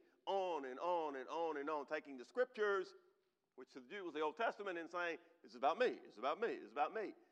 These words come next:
And then he, by the way, he let them know, "I've also appeared to Peter." That's all we know about it. Jesus went out of his way, after all Peter had done, we're not even to the restoration yet, he went out of his way, to every, after everything Peter had done,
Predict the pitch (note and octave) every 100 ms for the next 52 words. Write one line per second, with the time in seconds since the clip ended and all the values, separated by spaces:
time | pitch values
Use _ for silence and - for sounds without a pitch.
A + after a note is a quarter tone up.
0 | _ B2+ C#3+ C3 D#3 D3+ D3+ C#3 D3 C#3+
1 | B2+ C3 A#2+ B2+ B2+ B2+ A2 - A#2 G#2+
2 | - B2+ G#2 F#2 _ _ _ - A#2 A#2+
3 | A#2+ C#3 A2 G#2+ G#2+ C3+ _ _ _ _
4 | _ _ _ - D#3 D#3+ D3+ D3 C3+ C#3
5 | E3+ G#3+ F3+ D#3 D#3 C#4+ - _ _ -
6 | B2 B2 B2+ D#3 G#3+ G#3+ A#3 F#3+ E3 D#3+
7 | F3 - - _ _ _ _ _ _ A#2
8 | E3+ G#3 G3 A3 F3 E3+ - D3 G3 -
9 | B2+ B2 C#3 - - _ - D#3 D#3+ F#3+
10 | B3 C4 G3 F3+ F3+ E3 C#3 F3 C#3 -
11 | - D#3 G#3 A#3 A#3 A#3 A3+ F#3 F3 F3